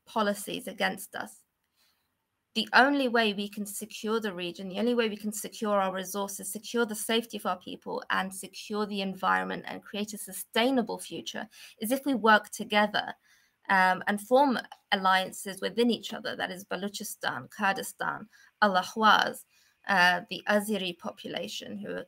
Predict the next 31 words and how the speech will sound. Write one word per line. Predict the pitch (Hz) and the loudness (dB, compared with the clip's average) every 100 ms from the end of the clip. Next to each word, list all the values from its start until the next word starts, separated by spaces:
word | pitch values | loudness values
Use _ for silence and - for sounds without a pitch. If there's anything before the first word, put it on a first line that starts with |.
| _ | _
considered | 208 202 - 196 | -12 -12 -12 -12
Turks, | - 214 185 - - - - - | -4 2 2 0 -6 -18 -6 0
um, | 190 185 185 185 196 208 _ _ - | 2 2 0 -4 -8 -14 _ _ -6
you | 196 | -4
know, | 180 - _ _ _ _ - | -4 -6 _ _ _ _ -2
uh, | 208 185 | 0 0
forging | - 240 294 - 220 | 4 6 6 4 0
alliances | 185 185 185 - 196 | 2 4 2 0 -10
within | 190 190 180 | -8 -6 -4
ourselves | 185 214 208 - | -4 -4 -8 -8
is | 226 | -12
the | 208 - | -12 -4
only | - 247 226 | 0 2 2
way | 180 175 | 0 -4
we | - | -6
can | - 190 | -12 -12
secure | - - - 247 240 190 - - | -12 -12 -6 2 4 2 -2 -2
that | 214 185 - _ | 4 4 4 _
safety, | - - 247 254 - 185 | -10 -2 0 0 -6 -14
particularly | - _ - - 403 - 339 247 208 | -14 _ -10 -8 -8 -6 -2 -2 0
when | 214 208 | -2 -2
we | 208 | -2
look | 214 214 - | -2 -2 0
at | 202 - - - - | 0 0 -8 -20 -18
how, | - - 226 208 202 202 - _ _ _ - | -6 4 8 8 6 0 -12 _ _ _ 2
um, | 202 196 185 185 185 180 180 254 _ _ _ _ _ _ _ _ _ _ _ | 6 6 6 4 0 -6 -10 -14 _ _ _ _ _ _ _ _ _ _ _
other | 214 208 208 | 0 4 4
nation | 196 202 202 - 190 | 4 0 0 -4 -8
states | 190 - 214 190 - - - - _ - | -10 -2 0 0 -2 -10 -10 -12 _ 2
are | 196 190 | 6 6
y-, | 190 175 | 4 -4